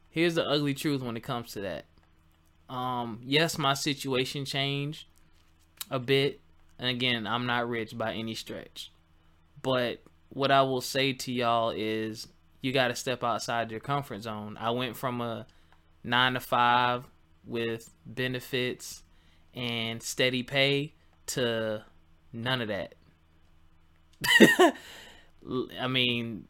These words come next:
d-, d-, college degree, not, not using none of that. Had to go back to school, get training to do what I do now.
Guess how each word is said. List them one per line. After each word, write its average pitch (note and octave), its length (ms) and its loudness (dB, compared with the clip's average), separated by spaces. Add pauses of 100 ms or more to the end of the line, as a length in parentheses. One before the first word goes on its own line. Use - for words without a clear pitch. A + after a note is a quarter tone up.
(720)
d-, F2 360 -10
d-, A2 180 -16
college C#3+ 440 4
degree, C3+ 520 0
not, B2+ 340 -4
not C3 260 2
using C3 300 0
none B2 140 -2
of A2 80 -6
that. G#2 160 -4
Had B2+ 240 0
to A#2 60 -2
go A#2 200 -2
back B2 360 4
to C#3 140 -6
school, C3 560 0
get B2 240 -4
training B2 560 -4
to B2 100 -14
do B2 160 -4
what B2 120 0
I A#2+ 120 0
do B2 180 -6
now. A#2+ 540 0